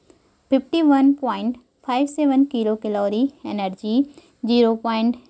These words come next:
ज़ीरो थ्री ग्राम शुगर, वन पॉइंट ज़ीरो सिक्स ग्राम फाइबर, एटी सेवन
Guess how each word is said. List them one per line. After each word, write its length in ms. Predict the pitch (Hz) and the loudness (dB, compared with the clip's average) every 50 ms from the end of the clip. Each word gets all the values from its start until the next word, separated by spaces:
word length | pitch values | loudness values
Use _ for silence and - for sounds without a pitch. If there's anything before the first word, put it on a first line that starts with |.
| _ - | _ -8
ज़ीरो 280 | 214 220 220 214 214 208 | -6 -4 -2 -2 -4 -4
थ्री 240 | 208 - 226 220 214 | -4 -4 -4 -2 -2
ग्राम 340 | 214 220 214 208 208 226 269 277 _ _ _ _ - _ _ _ | -2 -2 -2 -2 0 -2 -2 -4 _ _ _ _ -20 _ _ _
शुगर, 480 | - - 226 214 196 214 220 220 247 285 - _ _ _ _ _ - | -6 -4 -4 -2 0 2 4 4 4 2 -2 _ _ _ _ _ -6
वन 300 | 220 220 214 214 214 220 | -4 -2 -2 -2 -2 -4
पॉइंट 440 | - - 220 214 226 254 277 277 262 | -4 -4 -4 0 2 4 4 4 2
ज़ीरो 220 | 233 214 202 208 | 0 -4 -4 -6
सिक्स 440 | 214 - 220 214 214 _ - 302 330 330 _ _ _ _ _ - | -6 -6 -6 -8 -6 _ -6 -6 -6 -6 _ _ _ _ _ -10
ग्राम 400 | 240 220 226 226 214 202 202 233 269 262 - _ _ _ _ - | -4 -2 0 0 0 0 0 -2 -2 -4 -6 _ _ _ _ -6
फाइबर, 480 | 240 202 185 190 196 208 208 214 262 277 - - - _ _ _ _ - | -4 -4 -4 -4 -6 -6 -4 -4 -4 -6 -8 -16 -20 _ _ _ _ 0
एटी 500 | 269 269 277 285 - - 330 320 330 320 | 2 2 2 0 -2 -2 0 0 0 0
सेवन 580 | 330 285 254 226 214 208 208 208 208 208 214 | 2 0 0 0 0 0 -2 -2 -2 -2 -4